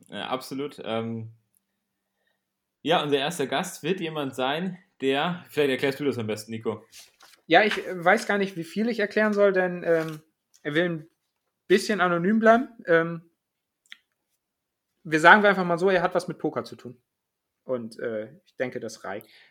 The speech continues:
Speaker 1: Genau,
Speaker 2: Werden wir einfach
Speaker 1: mit
Speaker 2: mal
Speaker 1: Online-Poker.
Speaker 2: Ja.
Speaker 1: Genau.
Speaker 2: Wir werden uns dann, also ihr könnt euch definitiv auf nächste Folge freuen. Ich bin super gespannt. Wir haben schon ein paar Interviewfragen vorbereitet. Ich glaub, das wird ein sehr, sehr interessanter Podcast.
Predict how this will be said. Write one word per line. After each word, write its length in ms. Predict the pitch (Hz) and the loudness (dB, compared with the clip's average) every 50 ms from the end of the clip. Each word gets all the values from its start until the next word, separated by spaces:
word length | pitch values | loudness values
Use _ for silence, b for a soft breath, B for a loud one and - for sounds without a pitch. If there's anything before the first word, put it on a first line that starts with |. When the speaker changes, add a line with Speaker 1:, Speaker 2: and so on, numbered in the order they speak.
| b b b b | b b b b
Speaker 1:
Genau, 300 | - 143 151 151 135 120 120 | -4 -2 0 0 0 2 2
Speaker 2:
Werden 180 | 131 131 135 | 2 2 2
wir 80 | 123 120 | 0 -2
einfach 120 | 117 127 | -2 -2
Speaker 1:
mit 80 | 123 123 | -2 -2
Speaker 2:
mal 120 | 131 143 | -2 -2
Speaker 1:
Online-Poker. 720 | 147 147 135 131 123 117 123 123 110 117 117 107 98 101 - | -2 -2 -2 -2 -2 -4 -4 -6 -4 -4 -4 -6 -6 -8 -4
Speaker 2:
Ja. 180 | - 135 127 - - - _ - | 0 0 0 0 -2 -8 _ -14
Speaker 1:
Genau. 300 | 110 107 107 104 101 107 - | -12 -10 -10 -12 -14 -6 0
Speaker 2:
Wir 160 | 147 156 160 | 2 2 4
werden 280 | 170 190 202 220 208 190 | 6 6 4 4 4 0
uns 340 | 190 190 190 - - - | -4 -4 -6 -10 -10 -4
dann, 240 | - 165 160 160 160 | -2 -2 -2 -2 -2
also 160 | 160 156 151 | -2 -2 -2
ihr 140 | 160 - 147 | -2 -4 -2
könnt 200 | - - - 220 | 2 2 4 4
euch 140 | 170 151 - - - _ _ _ _ - - - - | 2 0 -2 -8 -16 _ _ _ _ -20 -18 0 4
definitiv 500 | 170 220 226 240 214 220 214 220 214 175 | 4 4 6 6 4 4 4 2 0 2
auf 140 | 165 165 147 | 2 0 2
nächste 320 | 160 165 208 220 208 180 | 2 0 0 0 -2 0
Folge 240 | - 175 170 160 156 | 4 6 6 6 4
freuen. 240 | - - 147 147 151 | 2 0 -2 -2 -2
Ich 140 | 143 - - | -4 -4 -4
bin 160 | 160 151 143 | -4 -4 -2
super 320 | 135 156 208 214 220 196 | -2 -2 0 2 2 2
gespannt. 440 | 175 160 - - 156 165 185 190 - _ _ _ _ _ _ _ _ _ | 0 0 0 0 -2 -2 -4 -8 -14 _ _ _ _ _ _ _ _ _
Wir 200 | - 170 160 156 | -8 -4 -4 -2
haben 120 | 180 196 190 | -2 -2 -2
schon 140 | - 185 | -4 -4
ein 20 | 170 | -2
paar 140 | 175 165 - | 0 0 0
Interviewfragen 640 | 180 175 185 175 180 180 - - 170 165 170 165 | 2 2 2 2 2 0 -2 2 2 2 2 2
vorbereitet. 800 | - 175 165 165 170 165 160 156 151 151 156 160 - 165 160 - _ _ _ _ _ _ | 2 2 2 2 0 -2 -2 0 2 2 2 2 2 -2 -4 -4 _ _ _ _ _ _
Ich 80 | _ | _
glaub, 140 | - 180 185 | 4 4 4
das 160 | 196 - - | 4 2 2
wird 160 | 180 175 143 | 2 0 0
ein 80 | 151 139 | -2 -6
sehr, 260 | 123 135 151 180 190 | 0 4 4 6 6
sehr 180 | 170 165 165 165 | 6 4 2 2
interessanter 440 | 160 - - 143 - 143 139 131 - | 0 -4 -6 -6 -6 -6 -8 -8 -10
Podcast. 440 | - - - - - - _ _ | -12 -14 -16 -16 -18 -18 _ _